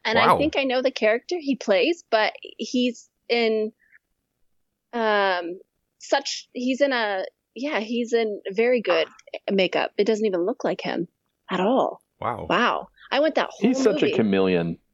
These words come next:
Speaker 2: Yeah, he
Speaker 1: Yes,
Speaker 2: is.
Speaker 1: I went that whole movie without even knowing that he was the guy who played that. Um, he
Speaker 2: Wow.
Speaker 1: plays, um, Al-, Alistair, um,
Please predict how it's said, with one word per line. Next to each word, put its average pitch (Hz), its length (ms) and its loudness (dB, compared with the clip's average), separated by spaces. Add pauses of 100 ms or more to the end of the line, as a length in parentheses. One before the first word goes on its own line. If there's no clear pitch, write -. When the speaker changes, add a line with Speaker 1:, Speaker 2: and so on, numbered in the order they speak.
(240)
Speaker 2:
Yeah, 117 120 4
he 98 120 4
Speaker 1:
Yes, 95 180 2
Speaker 2:
is. 85 80 -4
Speaker 1:
I 349 40 -2
went 403 120 -4
that - 100 0
whole 277 240 0
movie 294 480 0
without 220 300 0
even 247 180 0
knowing 240 260 -2
that 190 140 -4
he 226 280 -2
was 214 140 0
the 214 100 0
guy 208 200 2
who 233 100 -2
played 285 260 -4
that. - 180 -4 (800)
Um, 208 300 2
he 269 120 0
Speaker 2:
Wow. 254 120 -4
Speaker 1:
plays, 220 420 0 (140)
um, 196 400 -4
Al-, - 240 -2 (140)
Alistair, 214 760 -2 (840)
um, 156 600 -6